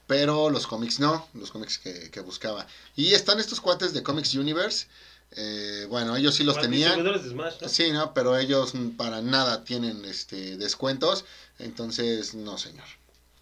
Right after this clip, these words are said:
Speaker 1: Y sí, nada más iba a eso. Ay, a ver qué me encontraba.
Speaker 2: Yo, yo nada más iba en sí a, a, a las firmas, a, a ver a,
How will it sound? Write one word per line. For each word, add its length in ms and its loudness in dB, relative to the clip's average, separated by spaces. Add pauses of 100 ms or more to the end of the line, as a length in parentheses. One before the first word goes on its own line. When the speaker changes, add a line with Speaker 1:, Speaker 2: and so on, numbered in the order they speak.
(160)
Speaker 1:
Y 240 -4
sí, 180 -6
nada 220 -4
más 220 -4
iba 120 -4
a 40 -4
eso. 180 -8
Ay, 240 -2
a 40 -6
ver 200 -6
qué 180 -12
me 100 -12
encontraba. 460 -8 (300)
Speaker 2:
Yo, 360 2
yo 120 0
nada 140 2
más 180 2
iba 240 4
en 100 -4
sí 180 -4
a, 220 0
a, 300 -4
a 40 -4
las 200 -6
firmas, 440 -8
a, 340 -12
a 40 -10
ver 140 -8
a, 260 -8